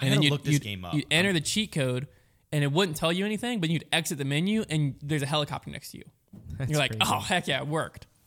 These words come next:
Speaker 3: That's
Speaker 1: Yeah,
Speaker 3: crazy.
Speaker 1: Mercenaries is very fun.
Speaker 2: Let's see.
Speaker 3: There used to be
Speaker 2: Mercenaries P S two.
Speaker 3: I used to know
Speaker 2: Was
Speaker 3: a
Speaker 2: it
Speaker 3: cheat code.
Speaker 2: Mercenaries Playground of Destruction or
Speaker 1: This
Speaker 2: two?
Speaker 1: one.
Speaker 2: This one.
Speaker 1: Uh,
Speaker 2: This is, this is Xbox,
Speaker 1: no, then it's
Speaker 2: so
Speaker 1: this
Speaker 2: it's
Speaker 1: one.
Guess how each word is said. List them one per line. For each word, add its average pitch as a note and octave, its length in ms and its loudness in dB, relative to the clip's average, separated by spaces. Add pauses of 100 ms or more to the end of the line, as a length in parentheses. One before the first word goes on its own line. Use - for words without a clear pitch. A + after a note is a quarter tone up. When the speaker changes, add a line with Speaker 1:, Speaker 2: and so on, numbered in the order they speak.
(100)
Speaker 3:
That's - 260 -6
Speaker 1:
Yeah, A2+ 120 -4
Speaker 3:
crazy. G2+ 180 -6
Speaker 1:
Mercenaries D3+ 440 -2
is B2+ 60 -8
very - 140 -8
fun. G#2 120 -2
Speaker 2:
Let's - 100 -2
see. F2+ 140 0
Speaker 3:
There C3+ 100 4
used D#3+ 240 2
to F3 80 0
be E3+ 80 0
Speaker 2:
Mercenaries G#2+ 300 -2
P E2+ 260 -6
S - 240 -10
two. A#2+ 60 -4
Speaker 3:
I B2+ 80 2
used D3 240 2
to D#3+ 180 4
know B2+ 420 6
Speaker 2:
Was G#2+ 100 2
Speaker 3:
a A2 40 4
Speaker 2:
it A2 40 6
Speaker 3:
cheat G#2 80 0
code. A#2 80 4
Speaker 2:
Mercenaries A#2 680 4
Playground G2+ 520 0
of F2+ 100 -6
Destruction G#2+ 500 -2
or A#2 80 0
Speaker 1:
This E3+ 100 -4
Speaker 2:
two? E2+ 200 -2
Speaker 1:
one. B1+ 100 -10 (300)
Speaker 2:
This - 100 -2
one. F3+ 100 -2
Speaker 1:
Uh, F3+ 480 -6 (840)
Speaker 2:
This G#2 100 -6
is, B2+ 160 -2 (640)
this B2 160 -2
is C#3+ 80 0
Xbox, G2+ 480 -4
Speaker 1:
no, - 60 -10
then - 40 -8
it's C3+ 100 -8 (160)
Speaker 2:
so G2+ 100 -4
Speaker 1:
this F2 40 -2
Speaker 2:
it's D#2+ 140 -8
Speaker 1:
one. - 60 -20